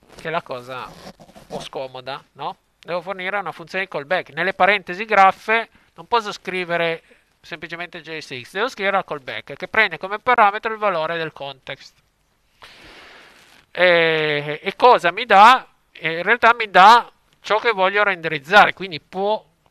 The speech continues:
qui sostanzialmente nella, nel commento metto il J S X che corrisponde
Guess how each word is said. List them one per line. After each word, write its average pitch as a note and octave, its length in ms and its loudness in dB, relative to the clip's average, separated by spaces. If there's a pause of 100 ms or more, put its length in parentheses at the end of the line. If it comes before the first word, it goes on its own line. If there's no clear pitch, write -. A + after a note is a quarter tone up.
qui G#3 400 -6
sostanzialmente F3 1040 -6
nella, C#3+ 480 -6
nel D3 180 -14
commento F#3 520 -6
metto F3+ 360 -4
il F#3+ 80 -6
J F3 220 -4
S F3+ 260 -8
X - 140 -16
che F#3 120 -10
corrisponde D3 800 -12